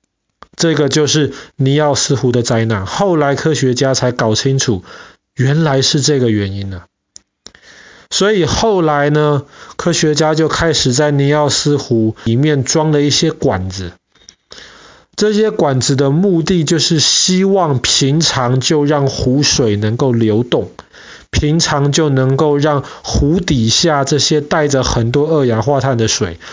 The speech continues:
能够流到湖上面去，把二氧化碳放出来，这样子才不会忽然积了很久，这样子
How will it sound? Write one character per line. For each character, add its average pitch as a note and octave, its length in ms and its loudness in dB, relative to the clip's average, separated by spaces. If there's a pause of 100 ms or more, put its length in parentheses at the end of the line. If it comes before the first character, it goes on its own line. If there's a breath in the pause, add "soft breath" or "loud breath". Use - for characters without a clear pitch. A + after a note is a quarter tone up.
(180 loud breath)
能 C3 220 0
够 D#3 200 0 (160 loud breath)
流 C3+ 300 2
到 D#3 180 0
湖 B2+ 300 0
上 C#3+ 260 0
面 C#3 240 0
去， C3 200 -2
把 A#2+ 100 0
二 D3 160 0
氧 A#2 140 0
化 C#3+ 160 -2
碳 C#3 120 2
放 C3+ 220 -2
出 B2 180 0
来， F2 200 -6 (800 loud breath)
这 F3 120 0
样 E3 140 2
子 C#3 100 2
才 C#3+ 200 0
不 C#3+ 180 -2
会 E3 160 0
忽 D#3+ 320 0
然 C3 200 0
积 D3 260 0
了 C3+ 120 2
很 A2+ 220 -2
久， A2 240 -2
这 B2+ 100 -2
样 A#2 120 0
子 G2+ 180 -6